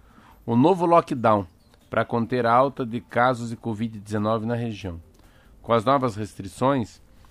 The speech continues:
moradores de sete, de sete áreas incluem cidades de Newcastle, Sunderland, não poderão se encontrar com pessoas fora de seus círculos mais próximos e terão de respeitar toque de recolher a partir das vinte e duas horas. Olha aí.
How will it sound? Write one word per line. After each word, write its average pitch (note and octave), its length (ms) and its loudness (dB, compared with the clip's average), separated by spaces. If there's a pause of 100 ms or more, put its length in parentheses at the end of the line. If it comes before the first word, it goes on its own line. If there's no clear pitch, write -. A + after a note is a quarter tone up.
(160)
moradores A#2+ 600 2
de A#2+ 40 -8
sete, - 400 -4
de A2 100 -14
sete D3 380 -2
áreas B2+ 300 2
incluem A#2+ 500 -4 (300)
cidades A2 440 0
de G#2 80 -6
Newcastle, A2 880 -2 (380)
Sunderland, C3 760 2 (300)
não C#3+ 240 4
poderão C#3 480 0
se - 200 -8
encontrar B2 500 0
com A#2+ 160 -4
pessoas B2 440 -6
fora C#3 380 2
de B2 140 -6
seus B2 260 -6
círculos C3+ 560 -4
mais C#3 340 2
próximos C3+ 720 -2 (360)
e A2 60 -10
terão C3 340 -2
de D3 80 -2
respeitar C3 680 -2 (180)
toque F3+ 280 4
de E3+ 80 -4
recolher D3 400 0
a D3 40 2
partir C3+ 260 -6
das C3 180 -4
vinte F3 160 -6
e F#3+ 40 -10
duas D3 220 -6
horas. G2 240 -4
Olha A2+ 160 -4
aí. G#2 140 -6